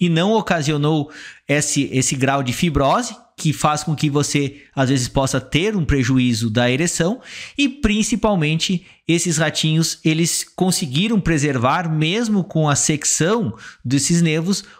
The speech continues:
um grau, um certo grau de ereção. Então, se a gente extrapola, se a gente pensa que esses dados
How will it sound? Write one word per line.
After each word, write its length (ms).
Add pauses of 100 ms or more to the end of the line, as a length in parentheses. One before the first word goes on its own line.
um 160
grau, 380
um 100
certo 360
grau 340
de 220
ereção. 420 (480)
Então, 220
se 320
a 120
gente 640
extrapola, 800
se 180
a 100
gente 340
pensa 580 (240)
que 240
esses 380
dados 640